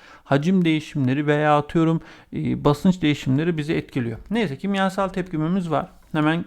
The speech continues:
tepkimeye odaklanalım. İki V'lik bir hacmi olan kapta T santigrat derece sıcaklıkta tek basamakta gerçekleşiyormuş. Tamam.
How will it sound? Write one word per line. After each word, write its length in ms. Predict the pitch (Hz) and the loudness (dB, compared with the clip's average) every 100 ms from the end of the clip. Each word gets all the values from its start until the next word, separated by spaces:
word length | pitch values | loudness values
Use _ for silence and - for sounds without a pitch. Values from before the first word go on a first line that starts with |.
| - | -4
tepkimeye 420 | 170 - 139 165 | -4 0 0 0
odaklanalım. 720 | 160 143 139 135 120 120 175 - - - - - - _ _ _ _ - | 0 0 0 -2 0 0 -2 -6 -20 -20 -20 -20 -20 _ _ _ _ -8
İki 260 | 175 247 | -2 2
V'lik 340 | 226 208 220 220 | 2 2 0 -4
bir 80 | |
hacmi 380 | 175 185 180 196 | 0 2 2 2
olan 240 | 185 160 160 | 0 0 -2
kapta 380 | 170 165 202 | -4 -4 -8
T 220 | 202 196 185 | -2 -2 0
santigrat 600 | 185 160 151 143 135 135 | 0 0 0 -2 -2 -4
derece 140 | 135 | -8
sıcaklıkta 840 | - - - 170 165 - 214 214 | -10 -20 -4 -2 -2 -6 -6 -6
tek 380 | - 285 277 - | -4 -4 -4 -2
basamakta 540 | 214 208 208 202 208 208 | -4 0 0 0 -2 -2
gerçekleşiyormuş. 1040 | 190 175 180 156 147 - 127 120 165 - | 0 0 -2 -6 -6 -6 -4 -4 -4 -6
Tamam. 480 | 135 120 123 170 | -4 -2 -2 -4